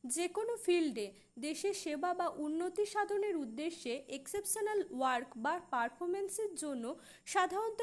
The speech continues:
এই পুরস্কার দেওয়া হয়ে থাকে। প্রতি বছর ম্যাক্সিমাম তিনজন এই পুরস্কার পেয়ে থাকে, তবে এবছর দু হাজার চব্বিশ সালে, উম, পাঁচজনকে এই পুরস্কারে সম্মানিত করা হয়েছে। প্রথমেই রয়েছেন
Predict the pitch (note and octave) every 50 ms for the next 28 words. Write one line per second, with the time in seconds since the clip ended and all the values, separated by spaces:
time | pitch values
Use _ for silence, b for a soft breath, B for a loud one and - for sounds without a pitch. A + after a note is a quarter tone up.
0 | G#4+ - - - D#4+ E4+ E4 - D4 C#4+ C#4+ D4 - - - D4+ D#4+ G#4+ C4+ C4+
1 | B3 A#3 A#3+ A#3+ A3 A3+ G#3+ G3+ - A#3+ G#3 G3+ - A3 G#3+ A3+ - b b b
2 | b b b b E4+ E4+ F4+ F4+ - B4+ A#4+ G4 D#4 C#4+ C4+ C4+ C4+ - C#4 A#3+
3 | C4 E4+ F#4+ D4 C4 C#4+ C#4 - G4 G4 G#4+ A4 A4+ A#4 - - D4 D#4 D#4 D#4
4 | C#4+ E4+ F#4 G4 G4+ - - D4 D#4 D#4 D#4 D4+ C#4+ C#4 D4 C#4+ - - F4+ F4+
5 | F4+ - C4 B3 A3+ A3 - A3+ G#3 - - G3+ G#3 b b b b b b b
6 | - D#4 D#4 D4 D#4+ C4 A#3+ - D4 F4 E4 G4+ G#4+ G#4+ G#4 - C4+ A#3+ C4+ C#4
7 | C4+ A#3 D4 D#4 D#4 F4 F4+ - G#4 G#4+ G#4 - F4+ E4+ E4 E4+ G4+ G#4+ G#4 G#4
8 | - - G4 C#4 B3+ A#3+ C4+ G4 A4 - - D4 C4 B3+ B3 B3+ _ - C4 C4
9 | C#4 C4+ C4+ - F#4+ G4+ A4 G#4 G4 - - C4+ C4 - - - C#4 D#4+ D#4+ E4
10 | - D4 C#4+ D4+ E4 E4 - - E4+ E4 F#4 A4 - - E4+ C#4 C4 B3+ B3 A#3+
11 | A#3 A3+ - A3+ G#3+ A3+ G#3 G#3 G#3 A3 G#3+ F#3+ - - - - G3 G3+ - b
12 | b b b b b b b - E4+ F4 F4 F4+ G#4+ A4+ A#4 A#4 A4 A4 G#4 G4+
13 | G4+ G4+ - - C#4+ D#4 F#4